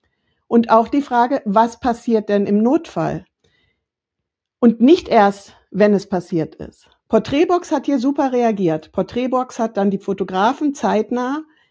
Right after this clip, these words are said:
informiert, hat auch die Meldung bei der Aufsichtsbehörde gemacht, hat auch eine Strafanzeige gestellt und hat auch den Fotografen an die Hand gegeben, wie sie ihre Betroffenen informieren können und wie die Meldung an die Aufsichtsbehörden auszusehen hat.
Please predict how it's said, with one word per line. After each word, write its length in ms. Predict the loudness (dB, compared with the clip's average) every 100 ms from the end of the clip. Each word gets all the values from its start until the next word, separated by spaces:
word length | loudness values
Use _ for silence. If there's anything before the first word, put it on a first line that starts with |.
| _
informiert, 800 | 2 4 4 2 4 2 0 -4
hat 140 | -6 -4
auch 120 | -4
die 120 | -2
Meldung 440 | 0 2 2 2
bei 120 | 0 0
der 120 | 0
Aufsichtsbehörde 720 | -2 -6 -8 -4 -2 0 -2
gemacht, 440 | -2 -4 -6 -8
hat 160 | -8 -6
auch 120 | -6
eine 220 | -4 -6 -10
Strafanzeige 720 | -4 -2 -2 -4 -4 -4 -6
gestellt 480 | -8 -6 -4 -4 -8 _ _ _ _ _
und 200 | -2 2
hat 240 | 0 2
auch 160 | 0 0
den 180 | 0 0
Fotografen 680 | -2 -2 -2 -2 -2 -2
an 180 | -2 0
die 180 | 0 0
Hand 240 | 0 0
gegeben, 480 | -2 -6 -2 -2 0
wie 140 | 0 -2
sie 80 |
ihre 280 | -2 -2 0
Betroffenen 800 | -2 -4 -4 -4 -2 -2 0 0
informieren 600 | 0 -2 0 0 0 0
können 180 | -2 -2
und 140 | -2
wie 100 | 0
die 100 | 2
Meldung 400 | 4 4 4 4
an 140 | 0 0
die 100 | 2
Aufsichtsbehörden 680 | 0 -2 -6 -2 0 0 0
auszusehen 640 | -4 -6 -10 -6 -6 -6
hat. 100 | -10